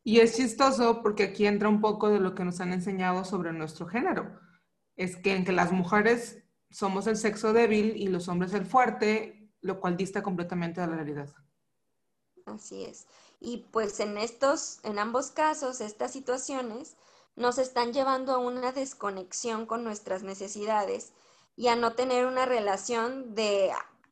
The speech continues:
Speaker 2: amor o incluso de gratitud con, con lo que sucede con nuestro cuerpo.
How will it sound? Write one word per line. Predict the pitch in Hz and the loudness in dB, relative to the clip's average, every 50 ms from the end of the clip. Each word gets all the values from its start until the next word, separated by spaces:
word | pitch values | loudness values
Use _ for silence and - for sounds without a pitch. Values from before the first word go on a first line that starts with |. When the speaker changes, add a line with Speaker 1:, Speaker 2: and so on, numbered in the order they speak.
| _ _ _ | _ _ _
Speaker 2:
amor | - 220 202 190 196 190 196 233 269 330 440 466 415 | 4 4 4 2 0 0 2 6 6 8 8 6 6
o | 302 | 2
incluso | 254 233 220 - 214 226 233 240 240 - 294 277 285 285 | 0 -2 -4 -8 -8 -8 -6 -6 -2 0 2 2 2 2
de | 254 233 214 | 2 0 0
gratitud | 190 208 208 202 202 - 202 202 - - 269 311 370 415 427 403 - | 0 0 0 0 0 -2 -8 -10 -8 -4 0 2 2 2 0 -2 -2
con, | - 269 240 226 214 202 - | 0 0 0 0 -2 -6 -6
con | - - 220 208 202 | -4 -2 -2 -2 0
lo | 202 202 202 | -2 -4 -4
que | 202 208 | -4 -8
sucede | 202 208 208 - 214 208 214 | -10 -10 -6 -4 -2 -2 -2
con | 214 233 226 226 | -2 -4 -4 -4
nuestro | 226 220 220 - - 220 202 - | -4 -4 -6 -8 -8 -10 -10 -8
cuerpo. | - 214 214 202 - - _ | -6 -8 -8 -8 -10 -18 _